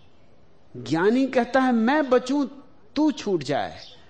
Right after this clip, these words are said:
लेकिन जब सब तू से छुटकारा हो जाता, तो मैं अपने आप छूट जाता, क्योंकि मैं बिना तू के नहीं बच सकता। मैं के लिए तू की रेखा चाहिए ही चाहिए।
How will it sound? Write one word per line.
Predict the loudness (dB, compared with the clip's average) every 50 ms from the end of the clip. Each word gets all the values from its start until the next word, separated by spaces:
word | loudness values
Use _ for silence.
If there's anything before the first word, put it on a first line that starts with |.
| -20 -20 -20 -20 -18 -10 -6
लेकिन | -6 -6 -4 -4 -4 -2 -2
जब | -2 -2 -4 -6
सब | -8 -14 -6 0 2 2 2 2 -2 -6 -6 -4
तू | -4 -4
से | -2 0 -2 -2
छुटकारा | -2 -2 -6 -6 -4 -2 -4 -2 -2 0
हो | -2 -2 -2 -2
जाता, | -4 -4 -6 -6 -4 -6 -6
तो | -4 -4 -4
मैं | -4 -2 -2 -2 -4 -6 -8 -8
अपने | -8 -8 -8 -6 -6 -6 -6
आप | -4 -6 -8 -8 -10 -14
छूट | -10 -10 -10 -8
जाता, | -8 -8 -8 -8 -10 -16 -20 -20 -20 -20 -20 -20 -18 -8 -4
क्योंकि | -2 -2 -2 -2 -2 -2
मैं | 0 0 -2 -2 -2 -2
बिना | -4 -4 -2 -4 -6
तू | -8 -10 -10 -10 -8
के | -6 -6 -6
नहीं | -4 -6 -6
बच | -6 -6 -8
सकता। | -8 -12 -16 -18 -18 -16 -16 -16 -16 -16 -18 -20 -20 -20 -20 -20 -20 -20 -20 -20 -20 -20 -20 -18 -8 -4
मैं | -2 0 2 2 2 2 0 0
के | -2 -2
लिए | 0 0 0 0 0
तू | -2 -2 -6 -14 -10 -8 -8 -8
की | -6 -8 -8 -8 -6 -4
रेखा | -2 -2 -2 -2 -2 -4 -4
चाहिए | -4 -4 -4 -4 -2 -2 -2 -2 0 0
ही | 0 0 -2 -2
चाहिए। | -2 -4 -4 -4 -6 -8 -8 -10 -12